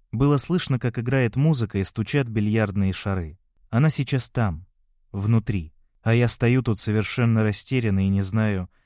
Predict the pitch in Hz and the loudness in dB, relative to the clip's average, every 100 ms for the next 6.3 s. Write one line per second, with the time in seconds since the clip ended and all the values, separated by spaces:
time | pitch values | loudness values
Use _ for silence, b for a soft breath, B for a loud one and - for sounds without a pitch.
0 | _ - - 123 110 101 95 92 95 87 | _ -14 -4 0 0 2 0 -2 -2 -4
1 | 82 - 90 _ _ _ _ - - 233 | -6 -12 -16 _ _ _ _ -6 0 2
2 | 285 269 240 - 127 87 - 143 226 254 | 2 2 0 2 0 0 -4 2 4 6
3 | 226 226 - 120 107 110 143 175 185 98 | 6 6 4 2 2 2 0 4 2 2
4 | 82 _ _ _ _ - 110 165 190 151 | -4 _ _ _ _ -4 0 0 2 4
5 | 147 135 139 135 117 - 110 - 104 98 | 4 4 2 2 0 -2 -4 -2 0 0
6 | 78 - _ | -2 -8 _